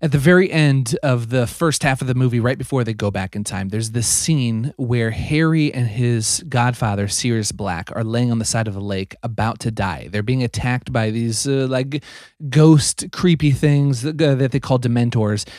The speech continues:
that suck out your soul. And they're laying on the side of the, of the lake, and they're just moments away from death when suddenly on the other side of the lake, somebody shows up and they cast a spell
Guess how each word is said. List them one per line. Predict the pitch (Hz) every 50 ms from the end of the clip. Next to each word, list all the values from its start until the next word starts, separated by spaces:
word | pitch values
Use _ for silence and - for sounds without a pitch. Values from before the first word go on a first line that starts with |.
| - - _ _
that | - 120 -
suck | - - - - 139 123 -
out | 131 117 -
your | 95 107 104
soul. | - - - 110 92 85
And | 69 104
they're | 113 113
laying | 110 123 127 127 131 127
on | 127 123
the | 117
side | - - 120 113 113 113
of | 117 110 110
the, | 120 -
of | - 131 117 113
the | 123 113
lake, | 110 110 107 110 113 - - -
and | 147 131 123 120
they're | 120 117 117
just | 131 131 135 160 147
moments | 135 131 135 139 143 151 151 156 165 160 143 113 101 101 - - - - -
away | 123 120 113 117 117 120
from | 110 - 120 107 107
death | 104 107 117 110 101 104 - - - - _ - - - - _ _ _ _
when | 156 160 165
suddenly | - - 185 170 170 170 180 185 175 170 170 - - - - -
on | - 107 147 151
the | 156 156
other | 160 165 180
side | - - 170 151
of | 135
the | 127 123
lake, | 113 107 101 -
somebody | - - 139 147 147
shows | 135 - - 120 117 117 110 110
up | 101 104 101 -
and | - 110 104
they | 104
cast | - - - 131 127 143 139 - -
a | 139
spell | - - - - 101 98 95 95 95 98